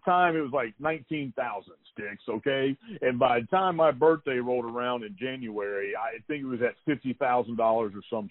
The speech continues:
shit. I'm a big believer in crypto. I think crypto is the, um, the, the truth, the light, and the way. I, I think it's definitely something to be involved in. I am, I've got no juice to put into it at any, at any level,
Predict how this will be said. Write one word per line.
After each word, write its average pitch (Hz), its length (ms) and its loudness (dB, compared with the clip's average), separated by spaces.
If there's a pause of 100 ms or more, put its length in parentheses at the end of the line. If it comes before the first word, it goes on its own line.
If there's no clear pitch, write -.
shit. 104 200 -4 (300)
I'm 196 180 4
a 143 60 4
big 143 320 4
believer 131 460 2
in 110 60 -8
crypto. 120 500 4
I 120 60 2
think 127 200 -6
crypto 131 480 0
is 120 180 0 (120)
the, 104 360 -4 (440)
um, 98 680 2
the, 98 260 2 (100)
the 101 240 -4
truth, 139 300 4
the 113 60 0
light, 127 420 4
and 113 100 -6
the 104 80 -6
way. 127 460 0 (240)
I, 110 120 -4 (160)
I 120 40 -2
think 127 220 -4
it's 104 140 -6 (100)
definitely 123 500 -2 (180)
something 123 300 -4
to 117 60 -4
be 117 140 0
involved 120 460 0
in. 123 280 2 (100)
I 160 220 0
am, 123 460 0 (100)
I've 156 300 2
got 131 200 2
no 131 180 -2 (140)
juice 143 280 -4
to 104 100 -10 (100)
put 127 260 0
into 131 460 -2
it 120 80 2
at 107 160 -2
any, 120 320 -2 (380)
at 110 160 0
any 127 180 2
level, 120 560 4